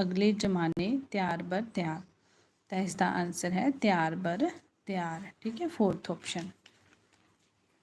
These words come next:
ਹਾਂਜੀ, ਅੱਗੇ ਹੈ ਸਿਕਸਟੀਨ ਪ੍ਰਸ਼ਨ। ਤੇਜਾ ਸਿੰਘ ਦਾ ਪਹਿਲਾ ਨਿਬੰਧ ਸੰਗ੍ਰਹਿ ਕਿਹੜਾ ਹੈ? ਤੇਜਾ ਸਿੰਘ ਦਾ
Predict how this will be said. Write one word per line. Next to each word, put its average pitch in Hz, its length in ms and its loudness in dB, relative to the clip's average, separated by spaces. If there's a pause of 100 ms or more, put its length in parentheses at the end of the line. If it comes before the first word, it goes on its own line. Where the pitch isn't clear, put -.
(1600)
ਹਾਂਜੀ, 185 360 -4 (1000)
ਅੱਗੇ 208 260 4
ਹੈ 185 320 6
ਸਿਕਸਟੀਨ 220 580 2
ਪ੍ਰਸ਼ਨ। 202 540 2
ਤੇਜਾ 220 480 8
ਸਿੰਘ 208 360 6
ਦਾ 175 180 4
ਪਹਿਲਾ 202 500 2
ਨਿਬੰਧ 190 460 2
ਸੰਗ੍ਰਹਿ 185 560 2
ਕਿਹੜਾ 208 420 6
ਹੈ? 175 280 -2 (1600)
ਤੇਜਾ 208 340 2
ਸਿੰਘ 202 320 4
ਦਾ 170 240 4